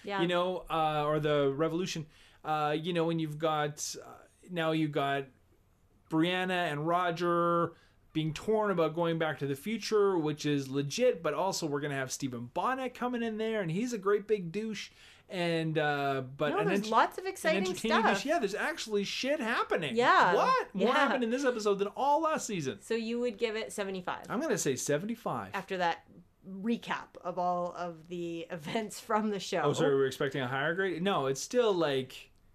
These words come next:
Speaker 1: Okay, so I would
Speaker 2: Come
Speaker 1: give
Speaker 2: on.
Speaker 1: it eighty. I would give it eighty.
Speaker 2: Which is low for you.
Speaker 1: No, it's not that low. I gave the last episode fifteen.
Speaker 2: I
Speaker 1: So
Speaker 2: think
Speaker 1: eighty
Speaker 2: that's
Speaker 1: is
Speaker 2: true.
Speaker 1: good.
Speaker 2: It's a big bounce back.
Speaker 1: Eighty
Speaker 2: But if
Speaker 1: is really good.
Speaker 2: But, I mean, before,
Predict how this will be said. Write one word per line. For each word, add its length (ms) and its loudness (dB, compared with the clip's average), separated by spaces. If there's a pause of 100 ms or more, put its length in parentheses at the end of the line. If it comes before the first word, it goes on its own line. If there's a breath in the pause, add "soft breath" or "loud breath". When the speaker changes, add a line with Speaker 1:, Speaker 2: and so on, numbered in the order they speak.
Speaker 1:
Okay, 260 0 (220 loud breath)
so 160 6
I 140 8
would 160 -2
Speaker 2:
Come 60 -2
Speaker 1:
give 100 8
Speaker 2:
on. 40 10
Speaker 1:
it 140 8
eighty. 340 -2 (140)
I 80 -2
would 80 -4
give 120 -8
it 160 -4
eighty. 280 -14
Speaker 2:
Which 180 -2
is 120 -2
low 360 2
for 200 -6
you. 220 0
Speaker 1:
No, 140 6
it's 160 -2
not 180 4
that 160 6
low. 140 8
I 120 4
gave 180 -2
the 80 0
last 240 2
episode 360 -6
fifteen. 680 -2
Speaker 2:
I 80 -6
Speaker 1:
So 200 0
Speaker 2:
think 180 -2
Speaker 1:
eighty 40 2
Speaker 2:
that's 240 6
Speaker 1:
is 60 -2
Speaker 2:
true. 120 0
Speaker 1:
good. 180 4
Speaker 2:
It's 120 0
a 60 2
big 240 0
bounce 240 0
back. 140 0
Speaker 1:
Eighty 100 2
Speaker 2:
But 100 2
if 80 8
Speaker 1:
is 180 2
really 480 0
good. 440 0
Speaker 2:
But, 160 -2
I 100 -2
mean, 200 0
before, 800 2